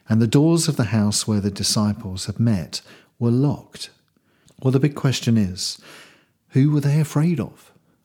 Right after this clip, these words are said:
and why? Just prior to this event, uh, Mary Magdalene had been to the tomb and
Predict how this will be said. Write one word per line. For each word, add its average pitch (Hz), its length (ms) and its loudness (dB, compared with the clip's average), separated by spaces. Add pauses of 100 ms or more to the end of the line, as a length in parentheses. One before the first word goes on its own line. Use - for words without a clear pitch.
and 120 160 2
why? 139 420 -2 (840)
Just - 180 -8
prior 139 300 2
to - 140 -4
this 101 200 -2
event, 95 580 -2
uh, 98 360 -4 (460)
Mary 110 280 2
Magdalene 104 800 0
had 107 280 0
been 113 200 2
to 117 100 -4
the 117 100 -2
tomb 139 420 0
and 90 280 -4